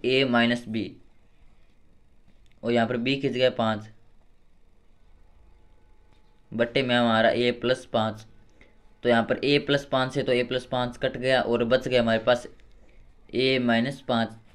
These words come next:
यानी जो एक्स बराबर ए पर फलन का मान आ रहा है वो है ए माइनस पाँच। अब ज-, अब ज्ञात करेंगे इसकी सीमा, तो लिखेंगे एक्स बराबर ए पर फलन की सीमा,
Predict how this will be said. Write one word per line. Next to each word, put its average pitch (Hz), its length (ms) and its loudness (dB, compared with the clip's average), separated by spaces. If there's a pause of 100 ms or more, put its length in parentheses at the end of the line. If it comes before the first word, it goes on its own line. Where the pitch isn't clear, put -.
(500)
यानी 135 500 2 (280)
जो 117 220 -4
एक्स 151 240 0
बराबर 123 240 4
ए 135 140 0
पर 135 160 0
फलन 131 260 -6
का 123 160 0
मान 120 260 0
आ 117 240 -2
रहा 123 320 0
है 127 160 -2
वो 127 180 -2
है 120 180 2
ए 120 160 0
माइनस 117 340 -2
पाँच। 113 300 -2 (600)
अब 147 140 2 (460)
ज-, 123 220 -2 (340)
अब 143 200 0
ज्ञात 135 240 2
करेंगे 135 220 -2
इसकी 127 220 -8
सीमा, 127 320 -6 (640)
तो 113 80 -6
लिखेंगे 120 400 -4
एक्स 123 260 0
बराबर 117 540 0
ए 127 320 -4 (1080)
पर 120 120 2 (140)
फलन 120 320 0
की 123 160 -6
सीमा, 120 360 -4